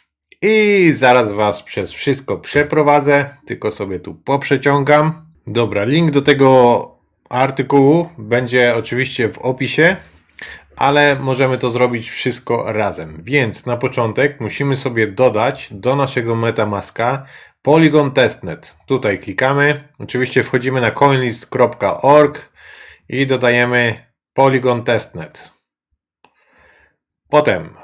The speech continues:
wchodzimy na beta Mobius Finance. Link będzie oczywiście w tym artykule.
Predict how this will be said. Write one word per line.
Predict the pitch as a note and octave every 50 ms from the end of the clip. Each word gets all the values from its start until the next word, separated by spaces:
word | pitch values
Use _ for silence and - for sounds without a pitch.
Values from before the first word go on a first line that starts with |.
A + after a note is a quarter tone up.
| - _ _
wchodzimy | - - - B2+ B2 A#2 A#2+ B2 A#2 A#2+ B2+ C3+ D3 D#3 D3+ C#3 -
na | A2+ G#2+ A2 A#2+ A2+ A2+
beta | G2 G2+ A#2 D3 D#3+ D#3+ D#3+ D#3+ D3+ D3+ C3+
Mobius | A#2+ A#2+ B2 C3 C3+ C3 B2+ C3 A#2 G#2 -
Finance. | - - A#2+ A2 G2+ F2+ E2 D#2+ - - - - G2
Link | B2+ E3+ F#3 F3+ E3
będzie | D3+ D3 C#3+ C3+ C#3 C3 B2+ B2+ G#2+
oczywiście | A2 G#2+ - B2 A2+ A2+ - - - A#2+ A2
w | -
tym | - A#2 A2
artykule. | A2 A2 G#2+ - A2 - - A2 F#2+ D#2+ D#2 -